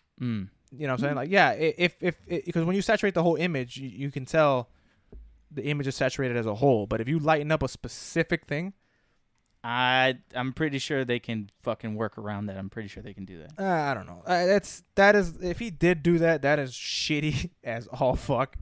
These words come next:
Speaker 1: Again, he hasn't said anything. These are just claims made by, uh, Ray Fisher.
Speaker 2: No,
Speaker 1: I don't
Speaker 2: Joss
Speaker 1: know.
Speaker 2: Whedon's not gonna say anything.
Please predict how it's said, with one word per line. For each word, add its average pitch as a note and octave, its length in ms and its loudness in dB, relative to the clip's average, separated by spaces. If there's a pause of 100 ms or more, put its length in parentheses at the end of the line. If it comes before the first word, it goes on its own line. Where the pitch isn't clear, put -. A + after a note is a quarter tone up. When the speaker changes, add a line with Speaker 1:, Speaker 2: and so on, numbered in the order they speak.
(120)
Speaker 1:
Again, F3 220 2
he F3+ 220 2
hasn't B3 200 4
said A3+ 120 4
anything. G#3+ 380 0
These F3+ 180 -4
are F3+ 80 -2
just F3 260 -4
claims F#3 400 0
made D#3+ 320 -2 (440)
by, D3+ 340 2
uh, C3 420 0
Ray C#3+ 100 -4
Fisher. D#3+ 300 -6
Speaker 2:
No, C#3+ 80 -4
Speaker 1:
I D#3 100 4
don't E3+ 120 2
Speaker 2:
Joss E3 80 -4
Speaker 1:
know. G#3 40 -4
Speaker 2:
Whedon's E3 200 -4
not E3 180 -8
gonna G#2 140 -14
say G#2 140 -14
anything. G#2+ 340 -16